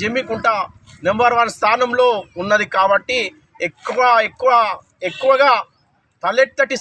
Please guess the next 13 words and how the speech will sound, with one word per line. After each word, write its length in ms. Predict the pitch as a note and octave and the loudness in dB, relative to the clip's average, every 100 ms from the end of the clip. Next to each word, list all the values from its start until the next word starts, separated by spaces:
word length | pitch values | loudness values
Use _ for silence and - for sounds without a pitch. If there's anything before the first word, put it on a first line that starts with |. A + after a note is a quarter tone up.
| - | -4
సమస్య, 260 | A#3 A3+ - | -4 -4 -2
తలెత్తే 360 | A#3 B3+ C4+ B3+ | -2 0 -2 -2
సమస్యలు 380 | A#3 B3 - A#3+ A#3 | -2 -2 -2 0 0
ఏదంటే 340 | B3+ A#3 C#4+ D4+ C4 _ _ _ _ _ _ _ _ _ - | 0 2 4 4 2 _ _ _ _ _ _ _ _ _ -6
హాస్పిటల్లో 680 | E3+ F3+ - A3 G#3+ G#3 G3+ E3 - _ _ _ _ E3+ | -4 -4 -4 -2 0 0 0 -2 -10 _ _ _ _ -8
మా 80 | E3 | -4
పిల్లగానికి 560 | F#3+ G#3+ G#3 G#3 G3+ G#3 F3+ _ _ _ _ _ _ _ - | 0 2 2 0 -4 -6 -8 _ _ _ _ _ _ _ -12
కిడ్నీ 240 | F#3 G#3+ A3 | -6 -4 0
సమస్యలు 400 | G#3 G#3+ A3 G#3 G#3 | 0 0 -2 -2 -2
ఉన్నాయి, 220 | G#3+ G#3+ - _ _ _ - | -2 -4 -6 _ _ _ -4
మా 180 | D#3+ G3 G3 - F#3+ | 0 2 2 0 0
పాపకు 460 | F#3+ G3+ G#3+ A3+ A3 F3+ _ _ - | 0 0 -2 -2 -4 -6 _ _ -2
హాస్పిటల్లో 540 | F#3+ - A3 G#3+ G#3 | -2 -2 -4 -4 -4